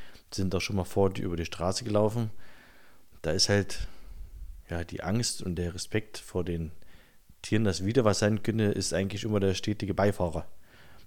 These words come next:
Das hat man jetzt eigentlich, ja, ist jetzt eigentlich immer, wenn man abends Auto fährt, zum Beispiel bei uns halt durch den Wald hinten lang, da ist immer die, die Gedanken, dass ein Reh kommen könnte, ist immer mit dabei.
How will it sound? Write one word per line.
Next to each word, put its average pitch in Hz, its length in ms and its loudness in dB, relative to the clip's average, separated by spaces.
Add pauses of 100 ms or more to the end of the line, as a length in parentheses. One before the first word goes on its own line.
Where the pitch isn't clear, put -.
Das 95 160 -8
hat 90 140 -2
man 95 120 2
jetzt - 140 -2
eigentlich, 95 580 -2 (1000)
ja, 76 80 -6
ist - 120 -6
jetzt 87 140 -4
eigentlich 90 360 -2
immer, 110 300 2 (140)
wenn 78 80 -4
man 80 100 -2
abends 95 240 0
Auto 98 180 2
fährt, 101 400 2 (1400)
zum 87 120 -2
Beispiel 87 400 0
bei 87 100 -2
uns 92 220 -2
halt 92 200 2
durch 87 160 0
den 85 160 -2
Wald 170 300 4
hinten 110 300 -2
lang, 98 220 2
da 87 120 -2
ist - 120 -6
immer 101 360 2 (1000)
die, 90 300 0 (920)
die 85 80 -8
Gedanken, 104 460 2
dass 95 160 0
ein 87 120 2
Reh 104 320 4
kommen 107 320 0
könnte, 107 280 0
ist - 240 -4
immer 113 160 6
mit 104 180 4
dabei. 80 280 2